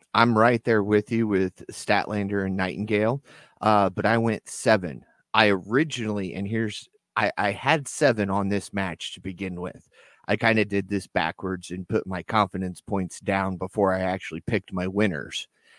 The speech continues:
I originally picked Hart and Blue on this, but last minute I went, "Nope,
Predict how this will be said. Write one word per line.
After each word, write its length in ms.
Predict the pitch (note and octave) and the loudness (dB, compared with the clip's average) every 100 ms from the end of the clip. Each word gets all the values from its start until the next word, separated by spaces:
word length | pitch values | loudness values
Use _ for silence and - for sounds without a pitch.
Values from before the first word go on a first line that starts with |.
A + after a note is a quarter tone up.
| - _ _ _ _ | -20 _ _ _ _
I 100 | A2+ | 4
originally 760 | G#2+ G2 G2+ D#3 F3+ D#3 A#2 G2+ | 4 4 4 2 4 2 2 0
picked 400 | - A2 G2 - | 2 2 0 -6
Hart 360 | - A#2 A2 - | 4 8 8 6
and 180 | G2+ F2 | -4 -4
Blue 420 | G2+ A#2 B2 F2 | 2 4 4 2
on 260 | D2+ E2 | -2 -4
this, 300 | D#2+ E2 - - | -8 -10 -12 -6
but 240 | G#2+ F2 - | -2 -2 -2
last 420 | G2+ G#2 A2 - | 2 4 4 0
minute 240 | A#2 G#2 G2 | -2 -2 -2
I 80 | |
went, 180 | F#2+ F#2 | -4 -4
"Nope, 300 | G#2 A#2+ B2 | 4 4 4